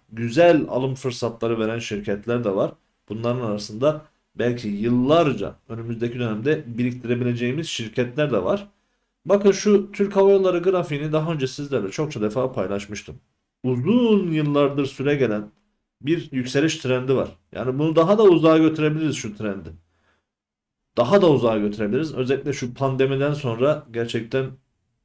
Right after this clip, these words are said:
o günden yatırım yapmaya başlayanları çok güzel ihya etmiş bir şirketimiz Türk Hava Yolları. Halen de Türkiye'de, dünyada kendinden söz etmesini becertebilen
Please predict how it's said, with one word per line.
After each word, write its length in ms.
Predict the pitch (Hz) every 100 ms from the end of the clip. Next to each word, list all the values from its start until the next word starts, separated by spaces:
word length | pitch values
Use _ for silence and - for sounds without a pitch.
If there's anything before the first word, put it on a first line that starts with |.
| _ _ -
o 180 | 170 165
günden 440 | 156 135 110 - _ -
yatırım 400 | 107 - 139 139
yapmaya 380 | 123 123 135 123
başlayanları 760 | 127 - 127 123 127 170 185 - _ _ _ _
çok 360 | - 208 208 -
güzel 500 | 135 135 165 151 - -
ihya 680 | 151 123 117 147 202 180
etmiş 600 | 131 127 117 117 - - -
bir 140 | 110
şirketimiz 600 | 107 104 101 101 104 101
Türk 240 | - 104 104
Hava 120 | 104
Yolları. 400 | 101 101 127 170 - _ -
Halen 460 | 160 175 147 120
de 100 | 120
Türkiye'de, 720 | - 151 151 113 110 147 156 - _ _ _ _ _ _ _ _ _ _ _ _ _ - 147
dünyada 800 | 160 151 151 147 151 139 - _ _ _ _ _ _ _ _ _
kendinden 480 | 127 127 123 127 135
söz 220 | 131 120
etmesini 500 | 123 123 120 117 139 160 117
becertebilen 1120 | 113 110 120 123 120 120 127 127 131 110